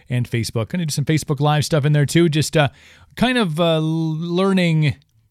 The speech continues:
new programs since we're all given this extra time to, to pick up some new things and learn some new tricks. So excited about that and excited for this podcast with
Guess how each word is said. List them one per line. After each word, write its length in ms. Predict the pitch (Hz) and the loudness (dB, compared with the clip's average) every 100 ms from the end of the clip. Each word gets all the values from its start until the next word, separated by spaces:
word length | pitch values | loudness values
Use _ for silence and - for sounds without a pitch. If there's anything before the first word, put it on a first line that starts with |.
| _ 123 | _ -2
new 180 | 151 | 0
programs 600 | 147 160 131 143 135 127 | 2 0 0 0 0 0
since 200 | - 131 | -4 -6
we're 100 | 127 | -6
all 400 | 123 135 131 120 104 _ _ _ _ _ _ 113 | -4 -2 0 -2 -6 _ _ _ _ _ _ 0
given 240 | 139 131 | 2 2
this 140 | 127 135 | 2 0
extra 300 | 123 127 110 | -2 -4 0
time 260 | 131 127 | 2 2
to, 260 | 113 104 - | 0 -4 -6
to 80 | - | -4
pick 180 | - 127 | 0 0
up 120 | 120 | -2
some 160 | - 113 | -4 -2
new 120 | 117 | -2
things 400 | - 127 120 107 | -2 0 0 -2
and 160 | 95 104 | -6 -4
learn 200 | 123 117 | -2 -2
some 120 | 120 | -2
new 120 | 113 | -2
tricks. 340 | - 127 117 | -2 -4 -4
So 160 | - 107 - - - - | -4 -6 -8 -20 -16 -6
excited 400 | 139 - 160 156 | -4 0 2 4
about 240 | 147 139 | 2 2
that 240 | 156 165 - | 2 0 -2
and 160 | 160 151 | -2 0
excited 380 | 127 - 131 | -2 -2 -2
for 80 | 120 | -2
this 180 | 127 127 | -2 -2
podcast 640 | - 131 123 135 131 - - - - - | 0 -2 0 0 0 -2 -8 -20 -20 -8
with 320 | 123 120 - | -4 -4 -6